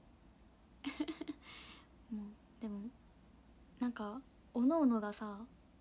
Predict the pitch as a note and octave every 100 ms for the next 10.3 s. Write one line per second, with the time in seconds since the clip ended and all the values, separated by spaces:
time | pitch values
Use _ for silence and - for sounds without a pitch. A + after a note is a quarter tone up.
0 | - - A3 G#3+ A#3+ A3+ A3+ - - -
1 | - - - - - A#3+ - G#3 G3+ -
2 | - C4+ A#3 - - - - - - -
3 | - - - - - - - - - -
4 | - - - - - - - - - -
5 | - A#3 C#4+ C#4+ G#3 A#3 B3 G#3 B3+ -
6 | - - - - - - - - C#4 C#4+
7 | C#4+ C#4 C#4 - B3+ C4 B3+ C4+ C4 -
8 | G#3 G3+ A#3 - - - A3+ G#3 G3+ -
9 | B3+ B3+ C#4 C4+ A3 G#3 - A3 G#3+ A3+
10 | B3 A#3+ G#3